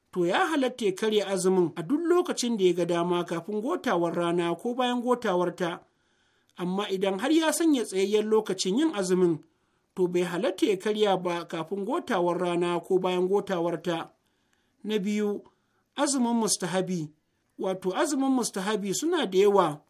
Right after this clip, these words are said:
amma shahararru daga cikinsu su ne azumin watannin Rajab da Sha'aban, azumin kwanaki uku a kowace wata, azumin ranar Gadir,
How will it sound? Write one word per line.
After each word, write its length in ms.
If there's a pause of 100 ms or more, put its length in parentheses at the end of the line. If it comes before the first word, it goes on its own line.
(460)
amma 360
shahararru 540
daga 220
cikinsu 500
su 220
ne 240 (580)
azumin 460
watannin 440
Rajab 320
da 100
Sha'aban, 640 (560)
azumin 460
kwanaki 560
uku 240
a 80
kowace 420
wata, 420 (540)
azumin 380
ranar 440
Gadir, 440